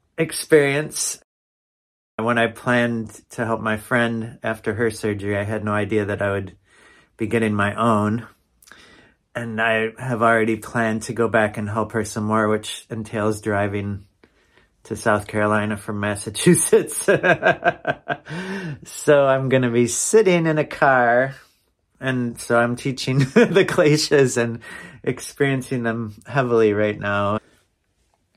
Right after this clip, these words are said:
Once again, I wanna thank Austin Sanderson, who was featured in episode three <laughs> on the Vedas. Don't forget the Vedas, and the last episode, which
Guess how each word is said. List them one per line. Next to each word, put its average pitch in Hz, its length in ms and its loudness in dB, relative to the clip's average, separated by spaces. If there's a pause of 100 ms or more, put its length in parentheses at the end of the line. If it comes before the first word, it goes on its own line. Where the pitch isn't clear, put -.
(200)
Once 139 260 0
again, 123 260 2
I 120 60 2
wanna 117 260 0
thank 117 380 -4
Austin 113 460 -2
Sanderson, 139 800 0
who 120 280 0
was 110 280 2
featured 120 500 -2
in 113 340 -4 (580)
episode 110 960 2 (800)
three 262 800 -4
<laughs> - 60 -2
on 147 1200 0
the 107 100 4
Vedas. 165 540 4
Don't 139 200 2
forget 139 300 2
the 127 80 0
Vedas, 131 520 2
and 123 380 0
the - 120 -12
last 120 360 2
episode, 127 500 0
which - 380 -2